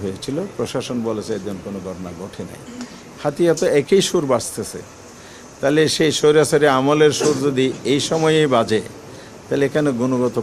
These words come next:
পার্থক্যটা কোথায়? দেশ কোন দিকে যাচ্ছে? এই ব্যাপারে আমরা কনসার্ন। এরপরে আমার নিজের আসনও তিনজন নারীকে আঘাত করা হয়েছে, মাথা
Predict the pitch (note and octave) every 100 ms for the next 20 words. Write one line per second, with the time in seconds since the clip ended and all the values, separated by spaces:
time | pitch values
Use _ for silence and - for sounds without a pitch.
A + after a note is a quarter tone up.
0 | - A2+ - C3+ C#3 A#2 A2 - C3+ -
1 | - A2 - G2+ A2+ - C3+ C#3+ C#3 C3
2 | G#2+ G2+ - - A2+ G2+ F#2+ F#2 F#2 F2
3 | A2 G2+ - F2 - - - - - -
4 | - - - - C3+ D#3 F3 F3 F3 F3
5 | - - - - - C3 C#3 D3+ C#3 C3+
6 | C#3+ C3+ B2+ D#3 D#3+ F3 - - - D3
7 | C#3 C#3+ C3 A#2+ A#2+ B2+ A#2+ E3 - A2+
8 | A#2+ C3+ - C#3+ A#2+ C3 A#2+ - C#3 F#3
9 | - - - - - - G2+ A2 C#3+